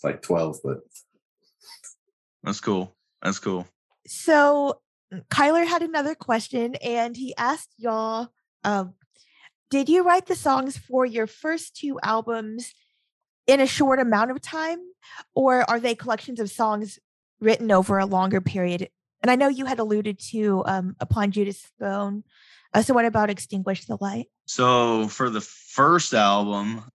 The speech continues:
Speaker 2: you know, uh, a, a lot of it was written over a great span of time, you know, a lot of, uh, lineup changes and stuff like that. And then finally, you know, the band had actually recorded the album in the studio.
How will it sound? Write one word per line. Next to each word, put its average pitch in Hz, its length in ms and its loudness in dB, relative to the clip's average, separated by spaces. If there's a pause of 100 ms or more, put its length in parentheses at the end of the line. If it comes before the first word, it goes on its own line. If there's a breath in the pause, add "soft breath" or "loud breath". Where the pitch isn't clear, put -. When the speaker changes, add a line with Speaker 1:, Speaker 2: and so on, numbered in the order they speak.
(100)
Speaker 2:
you 107 160 0
know, 101 320 2
uh, 98 540 -2
a, - 40 -8
a 107 60 -6
lot 101 260 0
of 110 140 0
it 95 100 -4
was 98 160 -6
written 101 260 -6
over 98 340 -4
a 95 80 -4
great 101 360 -2
span 98 380 -4
of 90 120 -12 (140)
time, 101 400 -2
you 95 80 -6
know, 92 320 -8 (100)
a 95 40 -10
lot 92 220 0
of, 87 180 -8
uh, 95 160 -6
lineup 92 420 -4
changes 90 480 -8
and 92 100 -14
stuff - 280 -4
like 92 140 -8
that. 98 440 -4 (400 soft breath)
And 98 160 0
then 92 140 0
finally, 98 760 -2
you 101 80 -6
know, 92 420 -6
the 98 100 -18
band 92 580 0
had 90 480 -2 (100)
actually 98 440 -2
recorded 95 500 -4
the 90 80 -4
album 98 420 0
in 92 100 -8
the 90 60 -12
studio. 101 640 -2